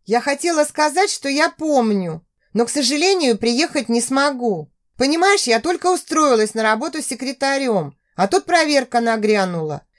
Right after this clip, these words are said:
Я не могу уехать. Меня могут в любой момент вызвать на работу»,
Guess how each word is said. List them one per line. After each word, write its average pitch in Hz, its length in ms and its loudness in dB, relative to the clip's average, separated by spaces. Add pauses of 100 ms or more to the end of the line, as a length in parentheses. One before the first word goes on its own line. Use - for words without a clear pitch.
Я 220 160 2
не 254 100 0
могу 302 480 2
уехать. 240 720 -4 (140)
Меня 247 260 2
могут 277 320 0
в 254 60 -6
любой 302 300 2
момент 320 480 0
вызвать 262 340 -4
на 294 120 0
работу», 262 720 -2